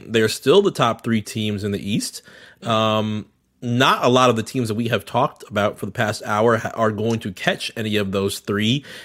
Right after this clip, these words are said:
And for the most part, I think what people want to discuss the most outside of these three, outside of Brooklyn's expectations in the N B A playoffs and their road to the N B A Finals,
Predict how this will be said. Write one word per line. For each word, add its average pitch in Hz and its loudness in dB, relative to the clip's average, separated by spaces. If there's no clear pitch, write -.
And 214 4
for 160 0
the 160 0
most 226 2
part, 185 6
I 139 4
think 196 2
what 156 4
people 175 2
want 151 4
to 151 -2
discuss - 2
the 139 4
most 151 6
outside 127 4
of 107 -2
these 113 0
three, 110 -2
outside 147 4
of 113 4
Brooklyn's 110 -4
expectations 107 -2
in - -8
the 104 -2
N 101 -4
B 95 -2
A 95 -2
playoffs 101 0
and 104 -4
their 107 4
road 131 6
to 139 -12
the 123 0
N 107 -4
B 107 -2
A 107 2
Finals, 113 -2